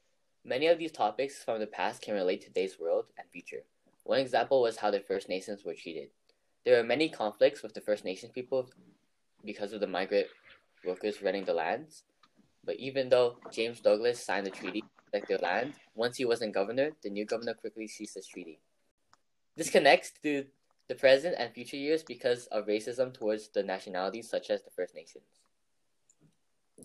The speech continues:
During this podcast, we've talked about many things about Canada's Confederation,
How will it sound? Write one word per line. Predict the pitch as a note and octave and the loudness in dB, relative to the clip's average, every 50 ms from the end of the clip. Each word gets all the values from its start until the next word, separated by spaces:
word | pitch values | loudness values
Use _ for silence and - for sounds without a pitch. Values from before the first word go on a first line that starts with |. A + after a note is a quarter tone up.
| - _ _ _ _ _ _ _ _ _ _ _ _ _ _ _ _ | -20 _ _ _ _ _ _ _ _ _ _ _ _ _ _ _ _
During | - B2+ D3 E3 F3 | 4 6 6 6 6
this | F3 E3+ - | 4 0 2
podcast, | - A#2+ A#2 A#2+ - C#3+ C3+ C#3 - | 4 4 4 4 2 0 0 0 0
we've | C3 A#2+ - | -4 -4 0
talked | - A2+ A2 - B2+ | 0 0 0 0 -2
about | A#2 A2+ G#2+ F#2+ | 0 0 0 2
many | G#2 G#2 G#2+ A2 | 0 -2 -2 -2
things | - G2 G2+ A2+ A#2 - | -4 -4 -6 -6 -4 -4
about | A2+ G#2 F#2+ F2+ - | -2 0 0 -2 -2
Canada's | - G2 G#2 G#2 G#2 | -4 -2 -2 -2 -2
Confederation, | - G#2 - - F#2 F#2 F2 F2+ F2 - - | -6 -10 -6 -4 -2 -2 -2 -6 -6 -10 -18